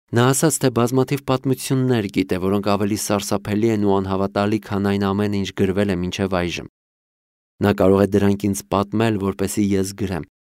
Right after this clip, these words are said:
իսկ հետո, եթե դրանց համար վճարեն, ես ազնվաբար նրա բաժինը տամ իրեն։ Իսկ ավելի լավ կլինի միասին գնալ Հյուսիսային Աֆրիկա։ Նա ինձ կօգնի հասնել Կապույտ Սուլթանի երկիրը,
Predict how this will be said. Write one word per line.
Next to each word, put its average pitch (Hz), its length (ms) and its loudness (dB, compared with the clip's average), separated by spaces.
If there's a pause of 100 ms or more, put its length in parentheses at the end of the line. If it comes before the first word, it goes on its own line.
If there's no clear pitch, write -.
(160)
իսկ 113 200 0
հետո, 123 280 4 (420)
եթե 113 180 6
դրանց 123 360 0
համար 117 300 0
վճարեն, 117 520 0
ես 101 200 -2
ազնվաբար 104 640 2
նրա 101 240 0
բաժինը 98 460 -2
տամ 92 260 -4
իրեն։ 78 340 -8 (1300)
Իսկ - 200 -4
ավելի 90 300 2
լավ 101 260 -2
կլինի 95 380 0
միասին 101 460 -2
գնալ 101 380 -4
Հյուսիսային 92 600 -6 (180)
Աֆրիկա։ 80 560 -6 (500)
Նա 107 80 6
ինձ 104 120 4
կօգնի 113 400 2
հասնել 113 460 0
Կապույտ 107 460 0
Սուլթանի 101 640 -2
երկիրը, 101 580 0